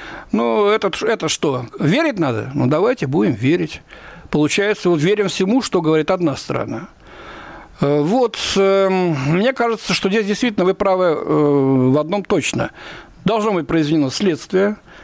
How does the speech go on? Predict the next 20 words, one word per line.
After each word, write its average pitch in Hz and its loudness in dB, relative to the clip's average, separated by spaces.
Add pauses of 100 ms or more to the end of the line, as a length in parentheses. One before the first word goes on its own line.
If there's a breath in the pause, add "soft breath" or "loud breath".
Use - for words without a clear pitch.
(100)
государством, 185 0
имеющим 160 2
право 131 -2
на 123 0
насилие, 131 0 (640 loud breath)
и 156 0
должны 214 0
быть 262 0
приняты 220 0
решения. 151 2
Вот 139 -4
какие 269 2
приняты 170 0
решения? 131 0
Должны 147 0
ли 233 0
понести 165 0
наказание 147 0 (380 loud breath)
те, 175 0
кто 139 -2